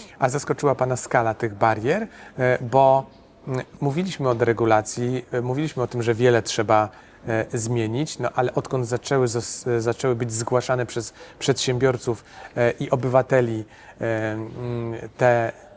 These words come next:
pomysły na zmianę, to się okazało, że tego jest mnóstwo, że to idzie w setki, jeśli nie w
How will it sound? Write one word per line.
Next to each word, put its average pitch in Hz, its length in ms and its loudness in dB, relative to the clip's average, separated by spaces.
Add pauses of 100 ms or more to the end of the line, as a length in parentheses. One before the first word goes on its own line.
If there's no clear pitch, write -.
(160)
pomysły 135 580 2
na 127 120 6
zmianę, 120 400 0
to 151 80 -2
się 147 120 -2
okazało, 151 360 4
że 160 80 0
tego 165 160 -2
jest 175 180 -4
mnóstwo, 160 400 0
że 117 80 -4
to 147 100 -2
idzie 143 160 -2
w - 140 -12
setki, - 380 2
jeśli 123 260 -6
nie 123 160 -2
w 110 60 -10